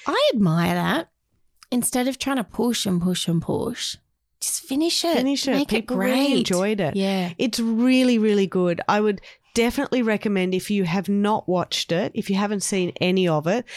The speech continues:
Speaker 2: they're only those, like, maybe half hour
Speaker 1: Yeah,
Speaker 2: episodes. They're
Speaker 1: nice.
Speaker 2: comedies. You can get through one or two a night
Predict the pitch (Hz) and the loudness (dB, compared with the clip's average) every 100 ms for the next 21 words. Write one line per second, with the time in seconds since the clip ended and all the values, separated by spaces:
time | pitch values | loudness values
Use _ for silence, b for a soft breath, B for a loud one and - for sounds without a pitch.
0 | B - 359 381 403 392 359 330 - - | B -4 0 2 2 2 2 0 -2 -2
1 | 247 220 - 220 214 226 185 196 185 190 | -2 -2 -4 0 2 2 0 0 0 0
2 | 170 175 165 160 156 165 165 160 - - | 2 2 2 2 2 2 0 0 -2 -2
3 | - 214 214 214 214 214 190 B B - | -2 0 2 2 2 0 -2 B B 0
4 | 208 208 202 214 - 208 196 180 175 202 | 2 2 0 0 0 2 2 0 -2 -2
5 | 214 202 - 190 175 160 147 156 277 | -2 -2 0 0 2 2 0 0 -2